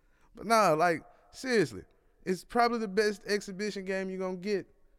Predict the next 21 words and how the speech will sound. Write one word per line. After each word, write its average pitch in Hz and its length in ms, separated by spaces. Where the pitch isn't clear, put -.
in 190 180
sports. 185 500
No 196 240
doubt. 175 420
No 196 160
doubt 190 340
the 165 60
best 170 260
one 170 140
you're 160 100
gonna 156 140
get 156 80
in 147 80
sports, 202 380
so 147 220
enjoy 170 560
it. 185 180
It's 160 180
in 208 140
L 208 220
A. 160 300